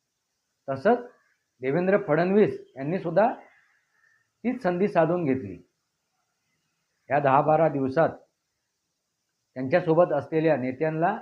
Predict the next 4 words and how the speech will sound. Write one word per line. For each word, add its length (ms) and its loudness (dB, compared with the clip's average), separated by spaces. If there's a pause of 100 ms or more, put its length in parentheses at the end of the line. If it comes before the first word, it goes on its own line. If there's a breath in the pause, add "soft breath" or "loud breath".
(360)
त्यांनी 180 -8
आपल्या 480 -4 (300)
नियंत्रणामध्ये 760 0
ठेवलं. 280 -8